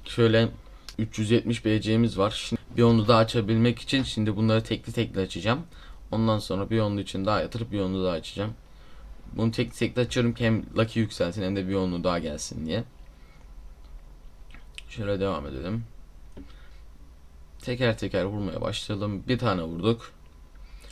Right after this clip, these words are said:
Ne çıktı? Gümüş parçacık. Bir tane daha boya. Güzel. Bir tane daha vuralım.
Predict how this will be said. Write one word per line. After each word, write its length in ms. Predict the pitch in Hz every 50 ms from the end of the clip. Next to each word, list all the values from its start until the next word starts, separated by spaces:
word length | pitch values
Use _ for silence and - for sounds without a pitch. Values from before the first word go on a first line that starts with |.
| - - -
Ne 160 | 110 117 110
çıktı? 300 | - - 107 107 - 120
Gümüş 340 | 117 107 104 101 98 - -
parçacık. 540 | - 82 80 - - - 76 - 104 - - - - - - - - - - - - - - - - - -
Bir 100 | 127 120
tane 300 | - 127 107 101 95 87
daha 320 | 82 76 71 67 73 87 92
boya. 420 | 95 104 104 107 107 104 101 98 95 -
Güzel. 380 | 95 87 85 82 78 80 95 113 - - - - - - - - - - - - - - - - - -
Bir 120 | 151 151
tane 220 | - 131 110 104
daha 140 | 98 92 90
vuralım. 400 | 87 85 87 90 95 101 107 117